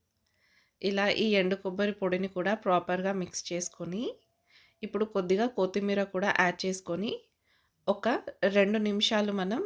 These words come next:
దీన్ని గ్యాస్ మీద వదిలేద్దామండి. ఇలా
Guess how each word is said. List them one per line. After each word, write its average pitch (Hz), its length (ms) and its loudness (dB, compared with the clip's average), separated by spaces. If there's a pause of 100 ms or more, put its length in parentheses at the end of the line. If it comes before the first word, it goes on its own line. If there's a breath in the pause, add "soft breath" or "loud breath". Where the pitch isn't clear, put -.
దీన్ని 214 260 0
గ్యాస్ 185 360 0
మీద 196 200 -2 (180)
వదిలేద్దామండి. 170 920 -2 (2750)
ఇలా 190 260 0